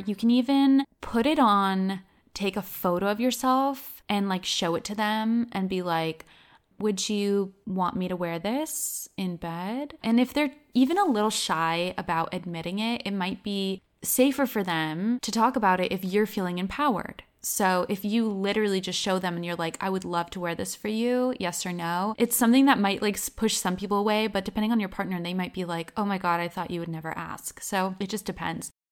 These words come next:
Also, you're not too much for the person that thinks that you're enough. I don't know if I'm paraphrasing or quoting somebody,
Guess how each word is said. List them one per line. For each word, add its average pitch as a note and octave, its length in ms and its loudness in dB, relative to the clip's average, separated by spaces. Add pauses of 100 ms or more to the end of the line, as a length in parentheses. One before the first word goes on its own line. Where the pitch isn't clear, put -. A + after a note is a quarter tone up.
(120)
Also, A#3 680 4
you're A3 220 2
not C#4 380 6
too - 160 -2
much - 480 -4
for - 140 -6
the F#3+ 80 -6
person F#3+ 460 -2
that F3 180 -2
thinks F3 400 -4
that E3 160 -4
you're D#3+ 120 -6
enough. - 520 -8
I - 120 -4
don't A3 160 0
know F#3 440 0 (240)
if F#3+ 120 -4
I'm F#3 120 -2
paraphrasing F3 880 -6
or E3 160 -2
quoting F3 380 -4
somebody, G#3+ 500 -2